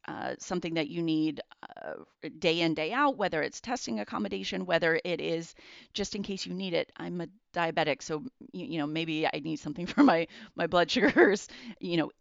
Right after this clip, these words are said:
if it happens. Different levels of that. We're here to support our students to be as successful as possible because we like some of those statistics, <laughs> like that freshman retention rate and that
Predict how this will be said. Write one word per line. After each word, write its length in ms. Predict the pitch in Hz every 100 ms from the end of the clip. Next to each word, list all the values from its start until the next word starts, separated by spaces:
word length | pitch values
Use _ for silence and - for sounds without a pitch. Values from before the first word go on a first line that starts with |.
| -
if 180 | 226
it 100 | 170
happens. 640 | 180 151 151 - - - - - - - -
Different 440 | - 220 214 202 202
levels 360 | 175 160 160
of 140 | 160 151
that. 260 | 151 139 -
We're 200 | 180 190
here 240 | 190 196 202
to 120 | 165
support 600 | - - - 165 160 143
our 140 | - 147
students 520 | - 156 151 151 -
to 100 | 170
be 140 | 185
as 80 | 160
successful 460 | - - 139 - 156
as 120 | -
possible 500 | - - - - - - - _ -
because 340 | 160 - 233
we 140 | 196 156
like 380 | 151 202 233
some 200 | - -
of 60 | 156
those 140 | 147
statistics, 800 | - - - - - 143 - - - 277 -
<laughs> 240 | - -
like 140 | 156 -
that 160 | 139 - - _ _ _
freshman 440 | - 190 - 185 175
retention 640 | 165 - 202 190 - 160
rate 280 | 139 - -
and 160 | 160
that 120 | 156